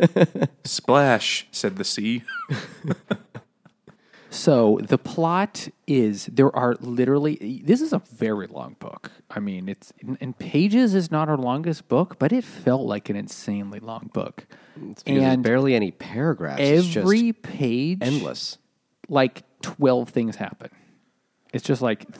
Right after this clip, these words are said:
Speaker 2: this
Speaker 1: At least two of
Speaker 2: happened,
Speaker 1: them have
Speaker 2: and this
Speaker 1: gypsies.
Speaker 2: happened. <laughs> This happened, and then this happened, and then this happened, and this, this happened, and then this happened.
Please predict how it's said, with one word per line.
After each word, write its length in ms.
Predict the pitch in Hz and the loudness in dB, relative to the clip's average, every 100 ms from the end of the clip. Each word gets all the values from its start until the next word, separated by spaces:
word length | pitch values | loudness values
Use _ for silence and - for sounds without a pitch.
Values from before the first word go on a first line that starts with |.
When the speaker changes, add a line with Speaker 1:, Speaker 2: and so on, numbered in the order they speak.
| - | -2
Speaker 2:
this 100 | 135 | 0
Speaker 1:
At 60 | 98 | 2
least 240 | 131 139 | 2 2
two 140 | 135 147 | 6 6
of 60 | |
Speaker 2:
happened, 80 | 147 | 8
Speaker 1:
them 80 | 104 | 4
have 140 | 104 | 0
Speaker 2:
and 80 | 107 | -2
this 180 | 127 - | 2 2
Speaker 1:
gypsies. 520 | 135 101 104 139 156 - - | 2 0 0 -2 -6 -14 -8
Speaker 2:
happened. 340 | 127 - 156 - | -8 -4 -6 -8
<laughs> 1000 | - _ _ _ _ - - - - - | -20 _ _ _ _ -20 -20 -20 -20 0
This 240 | - 147 | 2 4
happened, 480 | 151 139 135 135 131 | 2 2 2 0 2
and 100 | 117 | -2
then 220 | 104 101 | -2 -2
this 160 | 123 - | -2 0
happened, 440 | 131 117 123 107 | -2 0 -2 -4
and 140 | 104 98 | -6 -8
then 80 | |
this 160 | 110 117 | -8 -6
happened, 400 | 120 113 - 113 | -4 -6 -4 -6
and 140 | 107 107 | -6 -10
this, 200 | 107 - | -12 -10
this 300 | - 120 113 | -6 -4 -2
happened, 380 | 110 107 110 104 | -4 -4 -6 -6
and 100 | 101 | -8
then 100 | 101 | -6
this 160 | 113 | -6
happened. 440 | - 120 - 120 | -2 -2 -2 -4